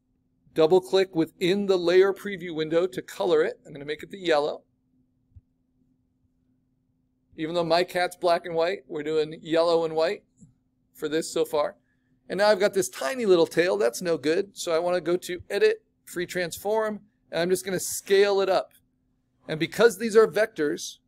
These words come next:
and I can shorten it and scale it up, because these are vectors, they will always be perfectly clean, no matter how big or small you make them.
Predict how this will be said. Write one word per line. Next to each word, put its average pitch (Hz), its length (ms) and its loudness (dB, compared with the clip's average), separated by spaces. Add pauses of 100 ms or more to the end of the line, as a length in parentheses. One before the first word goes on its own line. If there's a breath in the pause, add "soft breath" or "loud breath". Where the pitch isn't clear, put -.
(340)
and 139 100 -12
I 135 40 -8
can 135 280 -12 (600)
shorten 208 440 -4
it 147 140 -10 (800 soft breath)
and 139 120 -16
scale 190 500 0
it 185 60 0
up, 160 220 2 (380)
because 208 420 4
these 208 200 -2
are 220 100 8
vectors, 165 720 -4 (1200)
they 151 160 2
will 185 160 10
always 196 360 8
be 190 180 -6
perfectly 185 500 -2
clean, 180 420 -8
no 135 120 -6
matter 147 280 0
how 170 280 -2
big 160 340 0
or 160 80 0
small 151 420 -4
you 147 140 -12
make 143 240 -14
them. - 140 -18